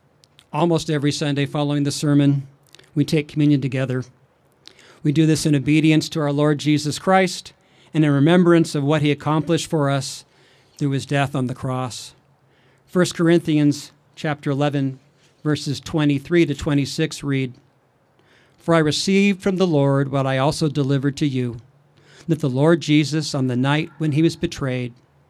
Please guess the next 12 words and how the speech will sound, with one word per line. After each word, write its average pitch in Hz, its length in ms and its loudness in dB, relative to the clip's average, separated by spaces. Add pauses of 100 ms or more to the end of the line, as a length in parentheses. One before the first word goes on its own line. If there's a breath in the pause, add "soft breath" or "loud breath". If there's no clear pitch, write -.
(420)
took 180 300 -4
bread, 120 300 -6 (1160 soft breath)
and 147 100 0
when 147 100 2
he 135 100 2
gave 156 320 2
thanks, 143 580 -2 (160)
he 151 100 -2
broke 143 320 -2
it 151 80 0
and 143 140 0
said, 127 320 -8